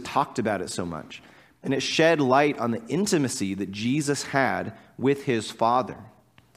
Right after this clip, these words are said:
They were two members of the Godhead who had loved each other from eternity past. John then famously describes how that love that God shares between the members of the Godhead,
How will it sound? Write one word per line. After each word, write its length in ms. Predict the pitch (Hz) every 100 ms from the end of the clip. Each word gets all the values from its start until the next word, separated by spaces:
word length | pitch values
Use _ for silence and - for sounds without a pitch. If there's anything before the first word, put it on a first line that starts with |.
| _
They 80 | 101
were 100 | 104
two 360 | 208 - 156 147
members 360 | 123 123 117
of 100 | 110
the 80 | 101
Godhead 500 | 101 104 107 107 95
who 160 | 104 110
had 120 | 98
loved 300 | 107 131 127
each 160 | 107
other 380 | 101 95 90 85
from 140 | - 98
eternity 500 | - 120 110 98 90
past. 580 | - 95 78 - - - _ _ _ - _ _ _ - - - _ _ _ _ _ _ _ -
John 260 | 156 139 139
then 180 | 139 131
famously 460 | 147 151 165 160
describes 520 | 131 - 135 127 131 -
how 300 | - 139 147
that 220 | 139 107
love 380 | 120 131 156 135
that 140 | 110
God 260 | 117 113 104
shares 480 | - 143 151 156 123
between 720 | - - 156 185 123 113 117
the 80 | 113
members 340 | 110 107 104
of 100 | 107
the 80 | 104
Godhead, 600 | 95 92 92 92 87